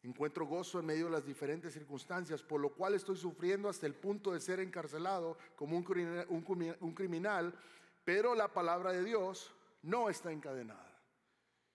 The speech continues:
Y Pablo podía recordar las palabras y decir,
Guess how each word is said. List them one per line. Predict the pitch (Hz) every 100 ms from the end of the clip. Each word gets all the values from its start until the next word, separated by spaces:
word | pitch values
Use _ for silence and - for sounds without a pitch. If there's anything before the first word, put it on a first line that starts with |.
| _
Y | 131
Pablo | - 202 214 214 185
podía | 170 165 185
recordar | 180 165 151 156 151
las | 151 -
palabras | 143 139 139 123 120 -
y | 131
decir, | 131 127 175 165 127 -